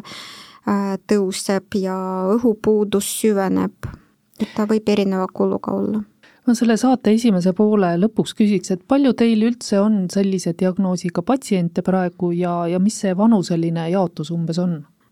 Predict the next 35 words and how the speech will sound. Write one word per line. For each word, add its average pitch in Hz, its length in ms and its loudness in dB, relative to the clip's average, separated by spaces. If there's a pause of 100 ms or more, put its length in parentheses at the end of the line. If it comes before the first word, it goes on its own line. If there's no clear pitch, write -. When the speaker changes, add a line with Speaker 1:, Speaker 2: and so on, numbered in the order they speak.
(120)
Speaker 1:
Patsientide 226 720 -2
numbri 208 600 2
minul 214 480 2
või 180 180 -2
Eestis? - 500 -4
Speaker 2:
Ei, 233 120 4
ma 214 100 6
mõtlen 196 260 0
teil 202 240 2
näiteks 156 340 -6
konkreetselt. 170 600 -2
Speaker 1:
Aa. - 520 -20
Teate, 214 260 -4
ma 220 100 -2
isegi 214 300 -4
ei 214 40 -2
oska 226 260 -6
seda - 260 -6
numbrit 196 420 -4
öelda. 190 380 -2 (360)
Jaa, 220 280 -4 (100)
aga 202 380 -4 (760)
nii 240 280 0
noored, 233 600 -2
äh, 196 240 -2
täiskasvanud 247 1040 -2
kui 233 280 -2
ka 226 580 -2
eakad 208 580 -2
inimesed. - 640 -6
Speaker 2:
Mhm. 190 280 -14
Speaker 1:
Eakatel 247 600 0
inimestel 233 680 0
on 208 140 0
selle 208 360 -2